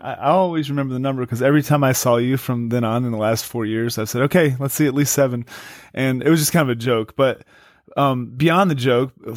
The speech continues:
you know, I work with a lot of runners and, and, and a lot of endurance athletes,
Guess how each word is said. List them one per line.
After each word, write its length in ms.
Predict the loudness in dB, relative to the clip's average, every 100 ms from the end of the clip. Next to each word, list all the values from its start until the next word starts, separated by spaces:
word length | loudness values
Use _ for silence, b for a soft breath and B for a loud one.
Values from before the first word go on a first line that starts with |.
| -14 -6
you 120 | 0
know, 100 | 2
I 60 | 4
work 160 | 2
with 100 | 0
a 60 | 2
lot 120 | 2
of 60 | 4
runners 480 | 2 2 0 -2 -4
and, 160 | -6
and, 260 | -4 -4 -4
and 120 | -2
a 40 | 2
lot 160 | 2
of 80 | 2
endurance 400 | 0 0 -2 -2
athletes, 680 | -2 -2 -2 -6 -6 -10